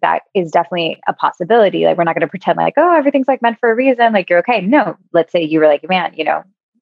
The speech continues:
I should have gone. I, I made this mistake." So that right there is like, okay, what went wrong there? Like, why, you know, why didn't I go? How am I gonna love myself in this moment to be like, "Okay,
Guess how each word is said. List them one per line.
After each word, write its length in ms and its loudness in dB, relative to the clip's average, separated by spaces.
I 180 0
should 220 0
have 100 -4
gone. 320 2
I, 180 -2
I 100 2
made 180 -4
this 140 -8
mistake." 380 -4
So 360 2
that 400 0
right 220 0
there 480 2
is 380 2
like, 200 0
okay, 400 0
what 180 2
went 180 2
wrong 260 2
there? 220 -6
Like, 160 -2
why, 760 0
you 60 -6
know, 100 -2
why 200 2
didn't 300 -2
I 100 0
go? 960 2
How 120 -2
am 60 2
I 60 2
gonna 140 2
love 180 0
myself 320 -2
in 80 -4
this 200 -8
moment 420 0
to 80 -4
be 120 2
like, 160 2
"Okay, 400 2